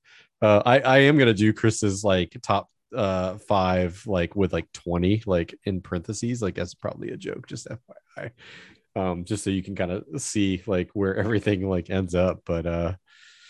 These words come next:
it's been a good year, man. Good year for video games, like, uh, in light of the pandemic, especially, I feel like. So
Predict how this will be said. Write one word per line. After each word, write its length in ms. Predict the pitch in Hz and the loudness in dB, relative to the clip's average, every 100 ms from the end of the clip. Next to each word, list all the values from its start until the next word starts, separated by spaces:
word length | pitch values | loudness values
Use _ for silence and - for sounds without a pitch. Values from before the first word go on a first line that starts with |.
| - _ | -20 _
it's 80 | - | 2
been 120 | 147 | 4
a 40 | |
good 280 | 127 160 110 | 6 4 6
year, 200 | 123 143 | 6 6
man. 300 | 104 101 104 | 4 2 0
Good 160 | 123 135 | 0 4
year 140 | 135 | 4
for 160 | 135 110 | 4 0
video 340 | 104 101 92 | 0 0 0
games, 460 | 85 82 82 82 - | -4 -8 -10 -12 -8
like, 280 | 90 85 - _ _ _ - | -4 -4 -6 _ _ _ -4
uh, 320 | 92 85 92 95 _ | -4 -4 -6 -12 _
in 240 | 117 104 | -4 -2
light 240 | 95 95 98 | 0 0 0
of 100 | 90 | -4
the 120 | 90 | -4
pandemic, 520 | 92 92 92 92 - - | -2 -2 -2 -4 -8 -14
especially, 520 | - - 90 110 - | -10 -6 -6 -8 -10
I 60 | 107 | -12
feel 200 | - - | -12 -14
like. 160 | - - | -14 -16
So 280 | - - | -18 -16